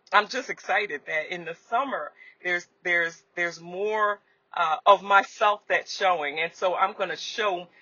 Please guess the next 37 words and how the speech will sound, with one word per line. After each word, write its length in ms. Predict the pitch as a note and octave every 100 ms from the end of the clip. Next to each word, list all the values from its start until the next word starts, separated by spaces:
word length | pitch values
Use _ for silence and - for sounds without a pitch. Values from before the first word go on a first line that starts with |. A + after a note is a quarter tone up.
| _ -
the 100 | E3+
wonderful 600 | D#3 F#3 G3 F#3 E3 E3
side 360 | F3 F3+ F3+
of 140 | D#3 D#3+
me, 120 | D3+
the 120 | E3
happy 440 | E3+ F#3+ G3+ F#3
side 340 | E3 - E3 D#3+
of 140 | D3+
me, 160 | D3+ D3
the 140 | E3
enjoyment 680 | E3 E3 F#3 G3+ G#3 E3+ -
side 280 | - E3 D#3
of 100 | D#3
me, 200 | D3+ -
and 260 | G3 A3+ A#3+
the 100 | A3
mothering 800 | A3 G3+ G#3 G#3 D#3+ C3+ C3+ B2 _ - - _
side 400 | - D#3+ D#3+ D#3
of 180 | -
me 220 | D3 C3 C3
as 120 | D3+
I 80 | E3+
care 320 | - G#3+ F#3+
for 140 | F#3+ E3
other 200 | E3+ D#3+
people 480 | F#3 F3 D#3 C#3+
and, 120 | C#3 C3 - - -
and 180 | D#3 -
pray 300 | F#3+ G3 G#3+
for 180 | F3+
them 360 | E3+ D#3+ D3+ C#3+
and 120 | C#3+
talk 380 | - G#3+ A3+ -
to 100 | F#3+
them 420 | E3 D#3+ D3+ C#3+ C3+
and 220 | D3+